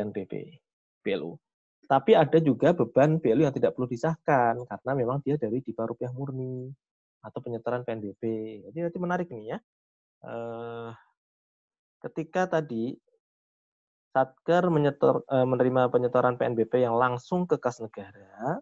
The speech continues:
maka sebenarnya pada saat bersamaan dia mengakui adanya beban penyetoran P N B P. Ini lucu ya.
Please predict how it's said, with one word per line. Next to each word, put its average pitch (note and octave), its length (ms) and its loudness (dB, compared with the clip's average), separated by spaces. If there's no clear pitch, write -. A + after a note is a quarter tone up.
maka B2+ 180 -2
sebenarnya E3+ 300 -2
pada D3+ 160 -2
saat D#3 160 -4
bersamaan C#3 340 -2
dia D#3 140 0
mengakui D#3 400 -2
adanya C#3 320 -2
beban C#3 400 -2
penyetoran B2+ 400 -4
P B2+ 100 -10
N A2+ 100 -10
B G#2 60 -16
P. - 100 -20
Ini D3 80 -8
lucu B2 280 -10
ya. A2+ 60 -20